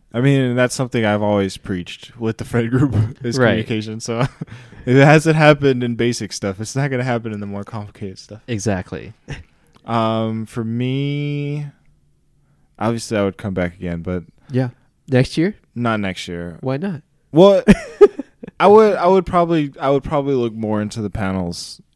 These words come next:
Speaker 1: and then decide.
Speaker 2: Mm-hmm.
Speaker 1: 'Cause this year I didn't really look until
Speaker 3: The panels almost didn't seem solidified until very last minute.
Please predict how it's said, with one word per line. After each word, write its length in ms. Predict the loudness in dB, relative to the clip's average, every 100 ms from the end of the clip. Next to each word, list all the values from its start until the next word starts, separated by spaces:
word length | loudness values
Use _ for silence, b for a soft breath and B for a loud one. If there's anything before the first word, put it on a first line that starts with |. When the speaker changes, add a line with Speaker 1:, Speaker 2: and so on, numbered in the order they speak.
| -8
Speaker 1:
and 180 | -4 -2
then 120 | -4
decide. 480 | -6 -8 -8 -8 -10 -16 -20 _ -10
Speaker 2:
Mm-hmm. 240 | -6 0
Speaker 1:
'Cause 140 | 0 2
this 220 | 0 4
year 100 | 4
I 80 | 4
didn't 200 | 2 -2
really 160 | -2 -2
look 280 | -4 -6
until 560 | -10 -12 -8 -8 -8 -10
Speaker 3:
The 220 | -6 -4
panels 540 | -2 -2 -2 -2 -4 -8
almost 360 | -6 -4 -4 -4
didn't 140 | -4
seem 220 | -4 -4 -4
solidified 680 | -2 0 0 -2 -4 -4 -4
until 260 | -4 -6
very 360 | -2 0 0 0
last 280 | -2 -4 -8
minute. 300 | -10 -10